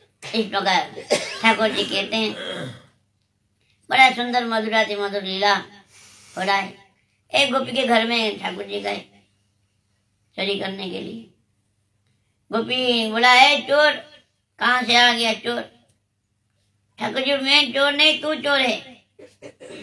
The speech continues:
मैं गृह स्वामी हूँ, ये घर का स्वामी, मालिक मैं हूँ।"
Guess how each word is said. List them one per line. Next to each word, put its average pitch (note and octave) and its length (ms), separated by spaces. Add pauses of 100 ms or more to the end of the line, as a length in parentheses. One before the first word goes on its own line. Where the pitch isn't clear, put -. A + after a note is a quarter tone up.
(1300)
मैं A3+ 420
गृह B3+ 160
स्वामी G#3+ 360
हूँ, E3+ 200
ये F#3 140
घर F3+ 240
का A3 140
स्वामी, F#3+ 380
मालिक F#3+ 380
मैं G3 180
हूँ।" - 360